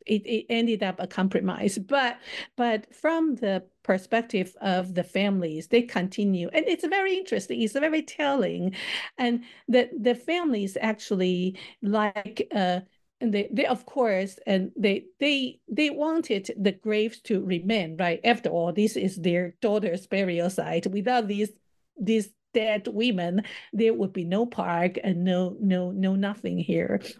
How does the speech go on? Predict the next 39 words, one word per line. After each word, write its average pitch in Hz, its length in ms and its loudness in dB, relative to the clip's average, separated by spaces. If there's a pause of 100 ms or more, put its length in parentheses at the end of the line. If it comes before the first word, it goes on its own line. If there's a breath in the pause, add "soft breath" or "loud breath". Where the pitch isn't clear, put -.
(140)
And 226 200 0
so 214 260 0
the, 208 180 -2 (140)
their 320 300 0
first 208 260 -4
choice 196 500 0
was 190 340 0
to 190 140 0
have 185 400 0 (360 loud breath)
the 196 80 -2
tombs 220 400 0
continue 196 460 0
to 196 100 -6
be - 160 -2
there. 170 500 2 (480 loud breath)
And 302 320 0 (100)
if 226 220 0
that 277 280 -2
couldn't 220 340 0
happen, 220 640 -2 (320 loud breath)
what 440 240 -2
they 226 140 2
really 220 420 0
like 170 360 0
is 190 220 -2
to 214 120 0
build 220 380 -2
a 208 60 -6
temple. - 680 -2
And 262 160 4
you 294 80 2
sort 440 220 -4
of 262 160 2
see 269 300 -2
that 262 280 4 (220)
fascinate, 196 680 0 (220)
fascinated 208 600 0
anthropologists 196 760 0
like 190 200 0